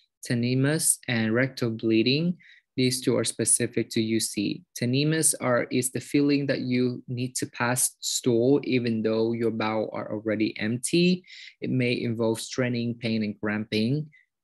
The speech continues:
sensation of incomplete bowel evacuation, and deficiency in fluid volume. Next is Crohn's disease. Crohn's disease happens sporadically throughout the whole large intestine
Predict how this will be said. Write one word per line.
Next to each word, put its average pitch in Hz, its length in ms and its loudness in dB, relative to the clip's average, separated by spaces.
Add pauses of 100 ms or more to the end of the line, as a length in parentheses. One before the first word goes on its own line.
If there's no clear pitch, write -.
sensation 135 760 0
of 120 200 -2
incomplete 127 540 -2
bowel 117 360 0
evacuation, 113 1000 -2
and 110 240 -4
deficiency 113 840 -2
in 110 300 -6
fluid 107 460 -2
volume. 95 540 -6 (920)
Next 139 300 0
is 160 200 2
Crohn's 127 380 -2
disease. 135 640 2
Crohn's 131 280 -6
disease 120 300 -2
happens 117 500 -4 (160)
sporadically 123 960 0
throughout 117 400 -4
the 117 80 -6
whole 127 280 0
large 120 280 -2
intestine 160 720 -2